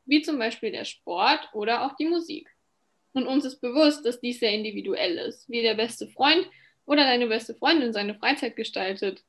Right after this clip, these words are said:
kann ganz anders sein als bei einem selbst. Also auch wie Alex ihre Freizeit gestaltet, anders als bei mir. Nun frage ich mich aber, Alex, wie gestaltet man denn nun seine Freizeit am besten? Also ich persönlich möchte noch definitiv Zeit für meine Hobbys haben.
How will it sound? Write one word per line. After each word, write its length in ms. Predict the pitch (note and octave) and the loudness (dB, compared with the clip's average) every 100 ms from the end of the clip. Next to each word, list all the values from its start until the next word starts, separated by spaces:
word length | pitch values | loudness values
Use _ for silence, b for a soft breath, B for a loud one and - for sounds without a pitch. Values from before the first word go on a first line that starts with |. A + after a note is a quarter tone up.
| - | -4
kann 200 | C4+ B3+ | 0 4
ganz 180 | C#4 C#4 | 4 2
anders 320 | C4+ B3 A3+ | 0 0 0
sein 260 | G#3+ G#3 G#3 | 0 0 0
als 200 | G3 - | -6 -6
bei 140 | - | -4
einem 280 | G3 G#3 G3 | -4 -4 -4
selbst. 400 | G3 G3+ - - - | -2 -2 -2 -12 -4
Also 240 | A3+ G#3+ | -2 2
auch 160 | - - | 0 0
wie 120 | - | 2
Alex 300 | A#3 C#4+ D4 | 4 4 2
ihre 240 | A#3+ G#3 | 0 -2
Freizeit 420 | G#3 G3+ G3+ - - | -4 -8 -6 -8 -10
gestaltet, 640 | - G3 G#3 G#3+ A#3+ A#3+ | -8 -4 -4 -2 -2 -2
anders 400 | A3+ A3 G#3+ A3 | -2 0 0 -2
als 160 | C4 C4+ | -4 -6
bei 140 | D4 | -2
mir. 340 | D4+ C4 - - _ b b b b _ - | -2 -2 -6 -14 _ b b b b _ 2
Nun 140 | D4 | 4
frage 280 | D4 A3 A#3+ | 6 6 6
ich 80 | D4 | 4
mich 220 | E4 E4 | 2 2
aber, 460 | D#4 D#4+ D#4 D4+ - - | 4 6 6 6 2 0
Alex, 400 | C#4+ C#4 C#4 - | 2 4 2 0
wie 100 | B3 | -4
gestaltet 640 | B3+ - A#3 - D#4+ - | -4 2 2 4 0 -2
man 180 | A#3 A3 | -4 0
denn 220 | A3+ A3 | 0 0
nun 120 | A3 | -2
seine 280 | G#3+ G#3+ G#3+ | -2 -2 -4
Freizeit 720 | G#3+ G#3+ G#3 B3 G#3 G#3 G3+ - _ | -4 -4 -2 0 2 2 -2 -12 _
am 260 | - G3 F#3+ | -8 -8 2
besten? 680 | A3 B3+ - _ - F#3 | 4 4 0 _ -10 -8
Also 500 | F3+ G3 G3 G3 F#3+ - - | -4 -4 0 0 -2 -4 4
ich 260 | D4+ F#4+ | 6 6
persönlich 640 | - A3+ G#3 A3 B3+ D4 - | 2 2 2 2 2 0 -2
möchte 260 | A3+ A#3 - | -2 -2 0
noch 200 | G#3 G3+ _ - | -4 -4 _ 2
definitiv 600 | C#4 E4 C4+ B3 A#3 A3 | 6 6 4 2 -2 -6
Zeit 300 | A3 A3+ F#3+ | 0 4 4
für 100 | - | 0
meine 300 | G3 G3+ G3+ | -8 -8 -6
Hobbys 320 | G3+ G3+ G#3 - | -4 -4 -6 -12
haben. 320 | - D3+ | -10 -10